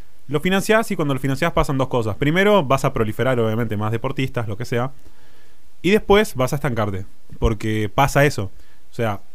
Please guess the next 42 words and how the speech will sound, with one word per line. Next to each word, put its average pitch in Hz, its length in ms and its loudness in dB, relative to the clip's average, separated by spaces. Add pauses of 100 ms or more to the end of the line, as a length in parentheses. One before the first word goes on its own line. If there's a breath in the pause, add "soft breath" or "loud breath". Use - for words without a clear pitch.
el 117 140 -2
equilibrio 165 460 6
anterior, 160 500 4
que 104 160 -8
era 110 140 -2
que 110 80 -4
estás 156 200 0
en 180 60 0
cuarentena, 156 460 2
que 107 80 -4
no 120 100 0
los 151 200 0
dejás 123 240 -2
entrenar, 160 380 0 (380 loud breath)
obviamente 156 400 6
el 156 80 2
equilibrio 123 400 2
siguiente 147 460 2
va 135 80 2
a 123 40 2
ser 131 180 -2
mucho 135 260 0
mejor 156 280 2
porque 135 220 -2
lo 110 60 0
estás 123 240 -4
financiando, 147 500 0
lo 117 40 0
estás 113 180 -2
fati-, 139 280 -4
facilitando. 165 640 0 (1160 soft breath)
Pero 156 140 2
¿a 156 100 0
quién 202 280 0
financiás? 170 520 0
¿Cómo 160 220 0
lo 151 80 0
financiás? 147 640 2 (720 soft breath)
Hay 180 140 2
que 185 100 2
ver 202 220 2
que 185 300 0